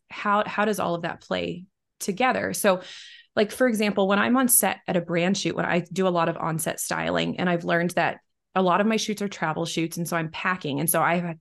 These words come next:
I've had to get good at, like, fast packing, simple packing, because a lot of my suitcase st-,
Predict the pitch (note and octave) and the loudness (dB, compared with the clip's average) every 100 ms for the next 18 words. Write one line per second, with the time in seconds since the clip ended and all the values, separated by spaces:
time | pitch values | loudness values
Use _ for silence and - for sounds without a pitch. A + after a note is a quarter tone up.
0 | - F3 F3+ E3 E3+ E3 - D#3+ F3 F3 | -6 -4 -2 -2 -2 -2 -4 0 2 2
1 | C3+ C#3+ - - - F3+ G3 - - E3+ | 0 -4 -6 -8 0 0 -2 -6 -4 -4
2 | F3 E3+ E3 E3 - - - - A#3 A3+ | 0 0 0 -8 -20 -12 -2 2 2 4
3 | G#3+ G3+ E3 G3 F3 F#3 F#3+ F3 E3 E3 | 2 2 -2 0 0 0 0 0 0 0
4 | F#3+ F3+ - - D3+ D#3 - | 0 -2 -4 -4 -4 -4 -6